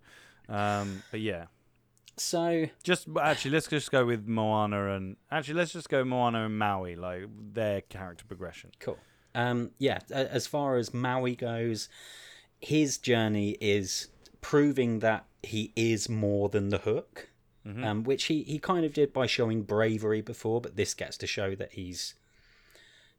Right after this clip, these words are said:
Speaker 2: he, he, like, m-, he probably is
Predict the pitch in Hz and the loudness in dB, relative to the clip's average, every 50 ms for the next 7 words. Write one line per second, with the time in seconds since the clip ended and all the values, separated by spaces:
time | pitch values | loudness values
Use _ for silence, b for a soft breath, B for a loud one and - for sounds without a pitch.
0 | b - - 107 - - - - 101 95 92 90 87 85 - _ _ _ _ _ | b -8 -4 -4 -4 -4 -4 -2 -2 -2 0 -2 -4 -6 -8 _ _ _ _ _
1 | _ _ _ _ _ _ _ _ _ _ _ - - - 104 90 87 - - _ | _ _ _ _ _ _ _ _ _ _ _ -20 -12 -6 -6 -6 -6 -6 -10 _
2 | - 107 107 107 - - 101 101 - - 98 95 98 87 92 90 90 92 87 - | -8 -6 -4 -4 -2 -2 -2 -2 2 2 4 4 4 2 0 0 2 2 0 0
3 | - | -4